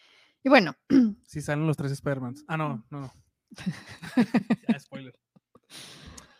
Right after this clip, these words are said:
Speaker 2: Este, ¿cuál es el, el exnovio que te gusta más?
Speaker 1: Ah, yo creo que mi favorito es el, ¿cómo se llama? Em,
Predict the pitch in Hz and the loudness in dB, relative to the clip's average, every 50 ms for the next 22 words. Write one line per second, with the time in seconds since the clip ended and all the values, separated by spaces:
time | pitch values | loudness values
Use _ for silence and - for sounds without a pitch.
0 | _ - 160 160 165 151 - - 180 170 170 165 160 160 156 151 151 143 139 139 | _ -8 -6 -6 -6 -6 -4 -2 0 0 2 2 2 0 0 -2 -2 -4 -6 -4
1 | - 160 165 165 185 202 190 175 156 156 143 139 - - 151 147 147 151 - 160 | -2 -2 0 0 0 -2 -2 -4 -4 -4 -4 -6 -6 -6 -6 -6 -4 -4 -6 -6
2 | 156 143 131 - - 147 143 139 127 - - - _ _ _ _ _ _ _ _ | -6 -8 -8 -8 -8 -8 -6 -6 -8 -8 -10 -12 _ _ _ _ _ _ _ _
3 | _ _ _ _ _ _ _ - 226 233 233 226 214 208 190 180 175 175 175 165 | _ _ _ _ _ _ _ 4 6 8 8 8 8 6 6 4 2 0 -2 -6
4 | - - - - 226 208 202 202 190 - 202 208 208 247 233 233 226 208 190 - | -8 -12 -12 -10 -6 -4 -4 -4 -4 -6 -10 -8 -4 -2 0 0 0 0 0 0
5 | 208 185 180 175 175 180 196 190 - - 220 214 220 220 220 233 220 190 180 180 | 0 0 0 0 0 0 0 -2 -2 0 2 4 4 4 4 4 4 4 2 2
6 | 180 - - - - - 196 196 196 196 190 185 185 180 175 170 170 165 160 160 | 0 -2 -8 -10 -4 -2 0 2 2 2 2 2 2 2 2 0 0 0 0 0
7 | 156 156 156 156 175 170 180 - - - - _ _ - - _ _ _ _ _ | -2 -2 -2 -4 -4 -6 -6 -8 -10 -14 -20 _ _ -20 -20 _ _ _ _ _
8 | _ _ _ - - 220 226 233 233 220 220 220 233 247 254 247 233 185 190 185 | _ _ _ -8 -4 -2 0 2 2 2 2 2 2 2 2 2 0 0 2 2
9 | 180 175 170 170 165 160 165 180 | 2 2 0 -2 -4 -6 -8 -8